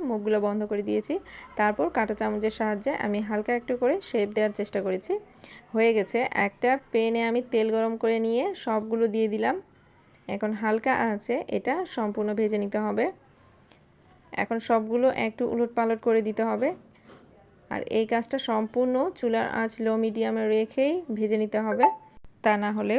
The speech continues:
উপরের দিকে কালার চলে আসবে, ভিতরে কাঁচা রয়ে যাবে। এভাবে উলটপালট করে দিয়ে হালকা আঁচে একটু সময় করে নিয়ে ভেজে নিলেই হয়ে যাবে। আমার ভেজে নেওয়া হয়ে গেছে। এখন আমি সবগুলো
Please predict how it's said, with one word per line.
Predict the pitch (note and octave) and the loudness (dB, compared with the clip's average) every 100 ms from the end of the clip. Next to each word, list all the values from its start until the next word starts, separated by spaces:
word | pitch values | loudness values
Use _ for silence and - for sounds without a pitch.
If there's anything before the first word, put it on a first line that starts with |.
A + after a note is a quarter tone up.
| C#4 | 2
উপরের | B3 A#3+ A#3+ A3+ | 0 2 2 2
দিকে | A#3+ B3 | -2 0
কালার | A#3 A#3+ A#3+ | 2 0 0
চলে | B3+ B3 | 0 2
আসবে, | A#3+ - E4 C4 | 0 0 -2 0
ভিতরে | A#3 A#3+ A#3+ | 0 0 2
কাঁচা | A3+ A#3 A#3 | 0 0 0
রয়ে | A#3 A#3 | 0 0
যাবে। | A#3 E4+ F#4 - - - - | 0 -2 -2 -18 -20 -10 -2
এভাবে | G#3 A#3+ C#4 - | 0 0 -2 0
উলটপালট | A#3+ A3+ A#3+ A#3+ A#3 - | 0 0 0 0 -2 -2
করে | A#3 A#3 A#3 | 0 0 0
দিয়ে | A#3 C#4+ G4 - - - | 2 0 0 -8 -14 -2
হালকা | A3 A3+ A#3 | -2 0 0
আঁচে | A#3 E4 - | 0 -2 -2
একটু | A3+ C4 - | -2 -2 -2
সময় | A#3+ B3 | -2 0
করে | B3+ B3 | 2 2
নিয়ে | B3 F4 D4 | 2 0 2
ভেজে | A3+ A#3 A#3+ | 2 2 2
নিলেই | C4+ G#4 G4 | 2 0 0
হয়ে | B3+ G3 | 0 2
যাবে। | G#3 G#3+ F4 - - - - - _ - | 0 2 0 -2 -18 -20 -20 -20 _ -4
আমার | G#3 G#3 A3 | 0 0 0
ভেজে | G#3+ A3 G#3+ | 0 0 0
নেওয়া | G#3+ A3+ | -2 -2
হয়ে | A#3+ A#3 | -2 0
গেছে। | F3+ F3+ C4+ E4 - - - G#3 | -2 0 -2 -2 -6 -14 -4 -4
এখন | - C4 - | 0 -2 0
আমি | A#3 C#4 - | 0 0 0
সবগুলো | A#3+ G#3+ A3 A3+ | 0 0 0 0